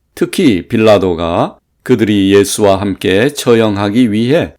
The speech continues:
강도들의 십자가형을 연기하도록 요청했다고 기록했기 때문이었습니다. 그들은 재판석에서 빌라도와 이 문제로 다투었습니다. 그리고 그가 작은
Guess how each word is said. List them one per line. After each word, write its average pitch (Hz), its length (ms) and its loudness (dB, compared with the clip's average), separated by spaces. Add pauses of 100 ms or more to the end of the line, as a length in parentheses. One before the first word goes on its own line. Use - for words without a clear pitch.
(140)
강도들의 104 840 2
십자가형을 101 1040 -2
연기하도록 92 840 0
요청했다고 117 1160 0 (140)
기록했기 117 1040 0
때문이었습니다. 101 1160 -2 (680)
그들은 120 480 2
재판석에서 110 1160 0
빌라도와 98 800 2
이 123 280 2
문제로 113 800 2
다투었습니다. 104 1080 -2 (400)
그리고 113 600 4
그가 98 420 0
작은 101 680 0